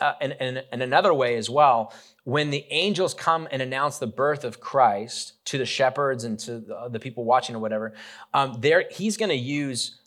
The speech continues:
uh, regal sort of language. In that day and time, there would have been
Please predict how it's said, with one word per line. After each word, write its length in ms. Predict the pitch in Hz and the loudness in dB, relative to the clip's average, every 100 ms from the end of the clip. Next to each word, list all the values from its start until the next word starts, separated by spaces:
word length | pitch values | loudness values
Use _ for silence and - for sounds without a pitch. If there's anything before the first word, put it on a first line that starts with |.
| _ - | _ 0
uh, 240 | 127 120 - | 2 2 0
regal 540 | 110 123 175 180 180 | -4 0 2 4 4
sort 280 | - 175 165 | 4 0 2
of 140 | 131 | 0
language. 800 | 123 123 127 120 101 76 - - - _ - | -2 -4 -4 -6 -8 -8 -12 -12 -16 _ 0
In 180 | 160 | 2
that 320 | 160 190 151 127 | 6 6 4 2
day 240 | 180 175 | 4 4
and 140 | 156 | 0
time, 640 | - - 151 120 117 131 127 | -4 -4 -2 -2 -4 -8 0
there 180 | 147 185 | 4 6
would 100 | 170 | 4
have 140 | 139 | 2
been 280 | 135 139 123 | -2 -2 -4